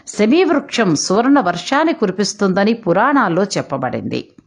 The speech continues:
విజయదశమి రోజున పూజలను అందుకున్న జమ్మి చెట్టు ఆకులను ఇంట్లోని పూజా స్థలంలో, ధనస్థానంలో, నగదు పెట్టెల్లో ఉంచాలి.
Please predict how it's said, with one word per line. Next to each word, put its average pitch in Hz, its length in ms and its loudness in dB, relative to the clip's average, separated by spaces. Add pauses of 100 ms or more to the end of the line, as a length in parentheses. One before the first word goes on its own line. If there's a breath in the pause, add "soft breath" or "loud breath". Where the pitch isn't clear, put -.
(400 loud breath)
విజయదశమి 220 640 0
రోజున 233 300 2
పూజలను 269 480 2
అందుకున్న 220 400 2
జమ్మి 175 500 2
చెట్టు 320 180 0 (100)
ఆకులను 156 540 0 (420 soft breath)
ఇంట్లోని 226 500 2
పూజా 220 380 0
స్థలంలో, 202 680 -2 (300 loud breath)
ధనస్థానంలో, 208 1000 0 (160)
నగదు 214 400 0
పెట్టెల్లో 208 520 -2
ఉంచాలి. 131 580 -2